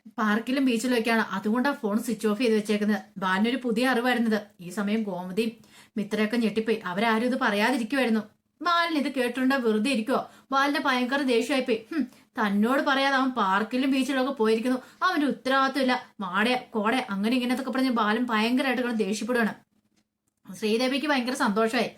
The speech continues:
ഉം, ശ്രീദേവിയുടെ ഉദ്ദേശം അത് തന്നെയാണല്ലോ. പക്ഷേങ്കിൽ ആനന്ദന് സങ്കടമായിപ്പോയി. കാരണം ഇതിന്റെ പേരിൽ എന്തൊക്കെ ഇനിയിപ്പം നടക്കുന്ന ആനന്ദൻ അറിയാം. ആനന്ദിനെ മാത്രമല്ല അവിടെ എല്ലാവർക്കും അറിയാം. ബാലന്റെ സ്വഭാവം എല്ലാവർക്കും അറിയാവുന്ന.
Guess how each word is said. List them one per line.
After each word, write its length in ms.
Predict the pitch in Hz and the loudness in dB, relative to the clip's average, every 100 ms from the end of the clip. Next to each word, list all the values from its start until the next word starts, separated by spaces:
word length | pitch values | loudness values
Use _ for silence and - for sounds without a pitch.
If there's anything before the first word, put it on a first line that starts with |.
| _ _ _ | _ _ _
ഉം, 100 | 220 190 - - | -10 -10 -16 -8
ശ്രീദേവിയുടെ 500 | 226 180 190 190 208 | -6 -4 -4 -2 0
ഉദ്ദേശം 320 | 214 220 240 | 2 2 2
അത് 100 | 233 | 2
തന്നെയാണല്ലോ. 500 | 247 262 226 247 226 - - - - _ _ - | 2 2 2 2 0 -4 -16 -20 -20 _ _ -10
പക്ഷേങ്കിൽ 380 | 233 269 269 262 | -4 -2 0 0
ആനന്ദന് 440 | 202 202 226 277 | 0 0 0 0
സങ്കടമായിപ്പോയി. 580 | 294 233 247 254 233 220 - _ | 0 0 2 0 0 -4 -6 _
കാരണം 220 | 240 277 302 | 0 2 2
ഇതിന്റെ 300 | 247 302 349 | 2 0 0
പേരിൽ 260 | 294 277 | 0 0
എന്തൊക്കെ 380 | 262 247 285 294 277 254 | 0 -2 -2 0 0 2
ഇനിയിപ്പം 360 | 269 262 262 226 - _ _ 254 | 0 0 -4 -4 -12 _ _ -4
നടക്കുന്ന 420 | 240 233 254 254 254 - _ 202 | -2 0 0 0 -2 -8 _ -4
ആനന്ദൻ 380 | 196 214 247 254 | 0 0 2 2
അറിയാം. 240 | 220 196 | 2 2
ആനന്ദിനെ 300 | 190 202 240 | 0 0 2
മാത്രമല്ല 360 | 254 240 254 214 | 2 2 0 0
അവിടെ 160 | 214 | 0
എല്ലാവർക്കും 380 | 220 208 226 254 | 0 2 0 0
അറിയാം. 180 | 226 - - - | 0 -2 -10 -4
ബാലന്റെ 360 | 311 320 339 349 | 0 2 0 -2
സ്വഭാവം 360 | 277 247 254 | 0 2 2
എല്ലാവർക്കും 460 | 262 247 262 247 254 | 2 2 0 0 0
അറിയാവുന്ന. 360 | 214 214 226 | 2 4 2